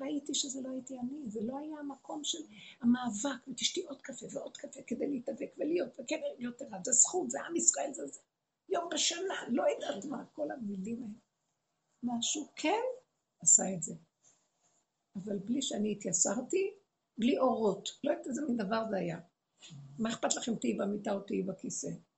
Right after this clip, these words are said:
גולם שלא יודע ולא אכפת לו, ואין לו התרגשות ואין לו התפעלות ואין לו הנאה מכלום. גם להגיד את התהילים או מה שלא. ואז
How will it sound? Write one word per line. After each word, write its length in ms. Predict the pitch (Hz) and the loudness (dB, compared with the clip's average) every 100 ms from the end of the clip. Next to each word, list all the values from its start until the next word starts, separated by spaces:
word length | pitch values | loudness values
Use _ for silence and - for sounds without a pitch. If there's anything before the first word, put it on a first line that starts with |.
| _ _ _ _ _ _ _ _ _ _ _ _ - | _ _ _ _ _ _ _ _ _ _ _ _ -4
גולם 480 | 190 220 254 269 339 370 - - | 4 6 6 4 2 -2 -6 -4
שלא 360 | - 294 214 | -2 2 2
יודע 520 | 240 - 196 226 240 262 | 2 2 2 2 2 2
ולא 200 | 220 196 - | 0 0 0
אכפת 420 | - - 220 - | -2 0 0 0
לו, 300 | 302 339 - _ _ _ _ | -2 -2 -6 _ _ _ _
ואין 220 | 220 214 247 | 0 2 4
לו 100 | 240 | 4
התרגשות 480 | 240 214 - 349 214 | 4 2 4 2 4
ואין 120 | 208 | 2
לו 80 | 226 | 4
התפעלות 440 | 226 - 208 233 202 | 2 0 0 0 0
ואין 380 | 196 - 247 262 | -2 -2 0 2
לו 360 | 240 226 226 - - | 2 2 0 -6 -2
הנאה 380 | 226 226 - 285 | 0 2 2 2
מכלום. 500 | 247 - 330 240 180 - _ - | 4 6 6 6 4 -4 _ 0
גם 100 | 160 | 2
להגיד 260 | - 269 240 | 2 0 -2
את 60 | |
התהילים 360 | - 196 196 202 | -2 0 0 0
או 260 | 196 202 269 269 | 0 -2 -4 -4
מה 120 | 226 - | -6 -6
שלא. 240 | - 247 240 - _ _ _ _ _ _ - 160 - _ _ _ _ _ _ _ _ _ _ - | -8 -8 -12 -14 _ _ _ _ _ _ -14 -12 -12 _ _ _ _ _ _ _ _ _ _ -8
ואז 320 | 190 202 208 | -6 -4 -8